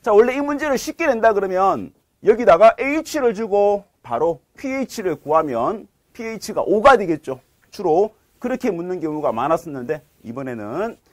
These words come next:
피오에이치, 피에이치를 물으면서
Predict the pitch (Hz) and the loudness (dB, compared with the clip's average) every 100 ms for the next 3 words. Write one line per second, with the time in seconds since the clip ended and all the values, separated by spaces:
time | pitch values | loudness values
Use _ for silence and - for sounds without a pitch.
0 | _ _ - 277 277 - 294 311 320 294 | _ _ -12 -8 -8 -6 -4 -2 -2 -4
1 | - - - 311 320 - 247 202 196 175 | -8 -14 -6 -4 -4 -4 -6 -4 -4 -4
2 | 165 226 | 0 0